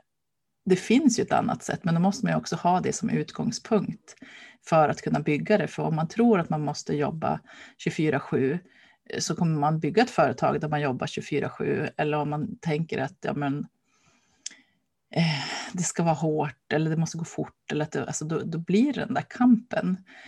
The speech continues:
Eh, så att det handlar ju väldigt mycket om att jobba med sig själv för att kunna också skapa från en annan plats i sig själv, där man har tillit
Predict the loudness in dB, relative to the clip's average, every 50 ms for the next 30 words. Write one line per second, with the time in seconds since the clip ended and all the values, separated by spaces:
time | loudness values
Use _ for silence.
0 | -20 -16 _ -6 -4 -2 -2 -2 -2 -2 -2 -4 -6 -8 _ -10 -8 -6 -4 -4
1 | -4 -2 -2 -2 0 2 0 2 2 2 2 2 2 0 0 -2 -4 -6 -6 -8
2 | -10 -8 -6 -6 -6 -6 -6 -6 -6 -6 -4 -4 -4 -4 -4 -4 -6 -8 -10 -6
3 | 0 2 2 4 4 2 -2 -4 -6 -8 -4 0 2 2 4 2 0 0 -2 -6
4 | -10 -14 -8 -4 -2 0 2 4 4 4 4 4 0 -6 -6 -6 -6 -6 -2 -2
5 | -2 -2 -2 -2 -2 -2 -2 -2 -4 -4 -4 -4 -4 -4 -4 -6 -6 -6 -2 -2
6 | -2 -2 -2 -10 -10 -10 -8 -10 -10 -6 -6 -4 -4 -4 -4 -4 -4 -4 -2 0
7 | 2 0 0 0 -2 -4 -4 -2 -2 -4 -4 -4 -6 -6 _ _ -20 -20